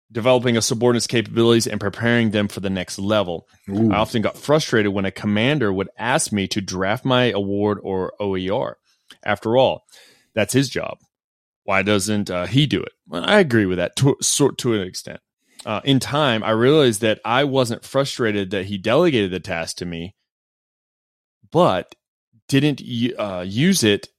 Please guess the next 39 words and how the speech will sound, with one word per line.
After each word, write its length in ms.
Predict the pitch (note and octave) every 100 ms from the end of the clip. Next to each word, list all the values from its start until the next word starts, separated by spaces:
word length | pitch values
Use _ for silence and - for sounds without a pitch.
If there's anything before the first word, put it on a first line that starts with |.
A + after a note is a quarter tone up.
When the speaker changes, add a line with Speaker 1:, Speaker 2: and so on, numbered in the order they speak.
| _
Speaker 1:
as 140 | A2 G#2+
a 60 |
development 600 | G#2 F#2+ G#2 G#2 G2+ -
tool. 640 | - - G#3 A3 - - _ _ _ _ _ _ _
Speaker 2:
Yeah. 220 | A2 G2 F#2+
Speaker 1:
Uh, 40 |
he 120 | G#2+
would 380 | A2+ A#2+ A2 -
take 280 | - C3 A#2
my 200 | B2+ D#3
draft, 460 | C#3 G#2+ F#2 G#2+ -
edit 380 | B2 F#3 G3+ -
it, 240 | F#2+ F#2+ _
and 220 | A#2+ A2+ G#2+
submit 400 | A#2 A2 A#2 A#2
it 140 | -
as 300 | A2 G#2 G2
his 180 | G#2 F#2+
work. 380 | A2 D3+ - _ _ _ _ _
He 80 | A#2+
never 260 | B2 C3+ C3
took 400 | - D3 B2+ -
the 380 | A2+ G#2+ G#2 G2
time 340 | - C3 A#2+
to 100 | -
explain 440 | G2+ - - A#2+ G#2
how 500 | A#2 A2 A2+ G#2 G2
I 160 | G2+ G2
could, 380 | - - G2+ F#2
uh, 100 | F2+
have 240 | G2 F#2+ F#2
drafted 420 | G2+ G#2 G2 G2+ F2+
it 140 | -
better, 340 | B2+ B2+ B2+
how 200 | A2 G#2
to 360 | G2 G2+ F#2 F#2
format 400 | - A#2+ G#2 F2
certain 280 | - G2 F#2
things. 380 | - C#3 C3+